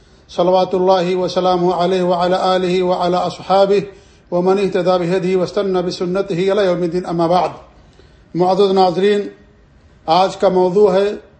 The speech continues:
کہ ختم نبوت کا انکار کفریہ بدعت ہے۔ نہ صرف انکار بلکہ ختم نبوت کے بارے میں شک کرنا یہ بھی کفر ہے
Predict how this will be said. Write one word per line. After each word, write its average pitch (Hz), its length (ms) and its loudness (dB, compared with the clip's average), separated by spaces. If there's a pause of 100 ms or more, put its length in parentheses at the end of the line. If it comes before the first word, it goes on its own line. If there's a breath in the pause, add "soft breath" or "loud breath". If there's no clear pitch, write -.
(400)
کہ 196 420 -4
ختم 185 320 -2
نبوت 196 520 0
کا 196 80 2
انکار 190 580 2 (420)
کفریہ 196 420 0
بدعت 165 480 0
ہے۔ 113 100 -8 (1800)
نہ 175 200 -2
صرف 208 320 0
انکار 202 460 2 (840)
بلکہ 202 500 0
ختم 180 360 -2
نبوت 196 580 0
کے 208 100 0
بارے 190 320 2
میں 202 160 -2
شک 202 320 -2
کرنا 196 320 2
یہ 190 240 4
بھی 220 120 -2
کفر 170 380 -2
ہے 117 140 -10